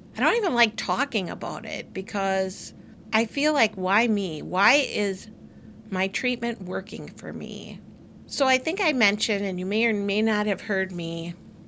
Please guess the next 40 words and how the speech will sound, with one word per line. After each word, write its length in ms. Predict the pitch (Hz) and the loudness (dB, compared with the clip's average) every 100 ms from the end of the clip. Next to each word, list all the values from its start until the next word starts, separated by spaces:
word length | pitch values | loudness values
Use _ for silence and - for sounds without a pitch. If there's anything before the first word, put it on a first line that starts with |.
| - - | -18 -4
talk 300 | - 240 254 | 2 2 2
about 300 | 196 156 - | -2 -2 -4
this 200 | 170 - | -6 -6
test 320 | - 262 269 | 0 0 0
before, 420 | 185 165 - 165 175 | -6 -6 -6 -6 -6
but 160 | 190 | -4
my 180 | 208 226 | -2 -2
oncologist 720 | 226 - 262 311 214 196 - | -2 -2 0 0 0 -4 -4
ran 500 | 202 196 196 196 202 - - - - - | -4 -2 -2 -2 -4 -8 -18 -18 -10 -4
a 60 | |
test, 640 | 208 - 277 196 196 - - - | -4 0 4 4 2 -6 -14 -4
and 140 | 202 | -2
it 140 | 208 208 | -2 0
basically, 680 | 240 269 311 302 226 202 196 | 0 0 -4 -4 0 0 0
what 140 | 190 | -2
it 140 | 196 | -2
does 260 | - 214 220 | 0 2 2
is 380 | 196 185 180 - - | 2 2 0 -6 0
takes 340 | 262 254 - | 2 2 -2
D 200 | - 254 | -4 -2
N 180 | 262 233 | 0 0
A 140 | 233 | 0
from 240 | 233 214 196 | 0 -2 0
my 320 | 185 180 196 - - | -2 -4 -6 -10 -6
cancer 460 | 285 285 294 233 | 0 0 0 -2
tumor, 760 | 220 - 285 254 170 - - - - - - | 0 -4 -2 -2 -2 -4 -8 -10 -16 -6 2
and 520 | 226 220 214 202 202 - - - | 4 4 4 0 -6 -16 -8 0
this 200 | 226 - | 0 0
company 460 | - 294 381 240 | -2 -2 0 -2
creates 480 | 202 - 214 233 233 | -4 -2 0 0 0
a 60 | 220 | -4
test 400 | - 269 - - | -4 -6 -6 -4
just 260 | 247 240 | -4 -2
for 160 | 240 208 | -2 0
me, 280 | 233 254 - | 2 0 0
and 180 | 196 | -2
they 100 | 202 | -4
test 320 | 185 - 269 - | -4 -4 -4 -2
my 160 | 214 | -2
blood 560 | 185 - 226 180 - | -2 0 2 2 -2